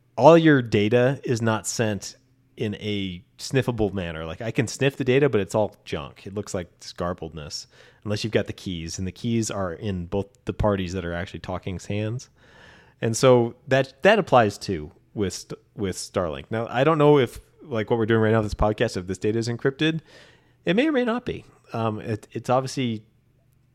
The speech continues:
it takes more performance. It, it, it's more C P U utilization to do the encryption than the decryption. It's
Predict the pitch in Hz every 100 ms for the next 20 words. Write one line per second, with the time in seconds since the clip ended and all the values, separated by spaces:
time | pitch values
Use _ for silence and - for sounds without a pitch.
0 | _ 120 123 117 123 120 120 110 - 107
1 | 110 110 113 107 107 110 92 104 - -
2 | 110 104 117 120 110 107 104 104 110 104
3 | 104 101 104 104 - 107 104 101 101 -
4 | 101 - 104 98 95 -